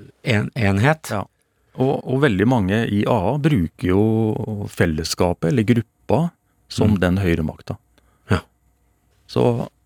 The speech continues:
Speaker 2: og det er, jeg kan ikke sette fingeren på det selv, men når, når jeg går på et A A-møte, så kan jeg kjenne en slags kraft, om man vil da.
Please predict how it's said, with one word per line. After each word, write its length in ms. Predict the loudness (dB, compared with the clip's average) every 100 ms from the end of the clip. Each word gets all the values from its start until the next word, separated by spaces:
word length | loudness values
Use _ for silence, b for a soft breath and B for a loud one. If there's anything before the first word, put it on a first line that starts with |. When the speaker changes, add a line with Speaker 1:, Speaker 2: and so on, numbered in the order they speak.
| -20
Speaker 2:
og 400 | -18 -14 -4 2
det 100 | 2
er, 280 | 4 2 2 0 -2 -2
jeg 160 | -2 0
kan 100 | 0
ikke 120 | 0
sette 240 | -2 -4 -2
fingeren 380 | 0 0 -2
på 100 | 0
det 100 | 0 0
selv, 180 | -2
men 160 | -2 -2
når, 100 | -2 0
når 140 | 2 2
jeg 180 | 2
går 180 | 0 0
på 100 | 0
et 80 | 0
A 100 | 0
A-møte, 340 | 0 -4 -6 -8 _ b b b b b b b b b b
så 100 | 0
kan 140 | 2 2
jeg 100 | 0
kjenne 640 | 0 0 0 2 0 0 -4 -4
en 120 | -4
slags 600 | -2 -6 -6 -10 -10 -12 b b b b b b b _ _ _ _ _ _ _ _ _ _ -20 -12 -4
kraft, 440 | -4 -4 -10 -2
om 100 | 0
man 200 | 2 2
vil 180 | 0
da. 100 | 0